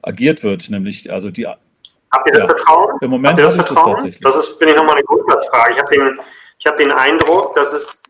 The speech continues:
Speaker 2: ähm, ich sag mal, dass die Hemmung jetzt relativ harte Restriktion in Persönlichkeits- und Freiheitsrechte, auch Eigentumsrechte, nebenbei bemerkt. Also Geschäfte zu schließen ist auch ein Eingriff in Freiheitsrechte aus mein-, äh, in Eigentumsrechte aus meiner Sicht.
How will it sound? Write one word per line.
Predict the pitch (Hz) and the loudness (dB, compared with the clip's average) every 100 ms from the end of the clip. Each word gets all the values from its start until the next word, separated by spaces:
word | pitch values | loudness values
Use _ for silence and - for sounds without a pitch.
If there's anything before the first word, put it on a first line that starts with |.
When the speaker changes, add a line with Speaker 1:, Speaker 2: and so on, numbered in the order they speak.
| - | -4
Speaker 2:
ähm, | 143 135 135 131 _ | 0 0 -2 -8 _
ich | 139 | -4
sag | 123 143 | -2 2
mal, | 139 135 | 2 0
dass | 135 | -2
die | 139 | -2
Hemmung | 123 147 165 180 147 | 0 0 2 2 2
jetzt | 139 - - - | 0 -2 -8 -2
relativ | 139 156 156 - 160 156 156 - - _ _ _ _ _ - _ _ _ _ - | 0 2 0 -4 -2 0 -2 -6 -12 _ _ _ _ _ -20 _ _ _ _ -4
harte | 127 151 165 147 | 0 0 2 2
Restriktion | 156 - 156 - - 143 151 180 220 - | 2 2 0 0 2 4 6 4 2 0
in | 143 139 | 0 2
Persönlichkeits- | 139 131 156 156 - 147 143 139 | 2 4 4 2 0 2 2 0
und | 139 | -2
Freiheitsrechte, | 135 143 156 160 156 156 - 165 175 - - | 0 2 2 0 0 0 4 4 4 2 0
auch | 123 | 0
Eigentumsrechte, | 147 160 170 143 127 - 127 - 151 165 - - | 2 0 0 -4 -6 -2 -2 0 2 2 0 -8
nebenbei | 139 127 127 127 | -4 0 2 2
bemerkt. | 135 135 135 180 - 143 | 2 2 2 0 -4 -8
Also | 123 | -8
Geschäfte | 123 147 147 139 | -4 -2 -2 -4
zu | - | -8
schließen | - 147 143 135 | -10 -10 -8 -4
ist | 135 | 2
auch | 127 135 | 2 2
ein | 131 | 2
Eingriff | 139 131 - | 2 2 -2
in | |
Freiheitsrechte | 123 123 131 143 - 147 - | -2 -2 0 -2 0 -2 -2
aus | 135 131 | -4 0
mein-, | 139 143 | 0 4
äh, | 151 | 2
in | 139 | 2
Eigentumsrechte | 139 147 - 156 - 147 - | 0 -2 -4 -14 -2 -2 -2
aus | 135 | -2
meiner | 139 139 139 | 0 0 0
Sicht. | 147 | -2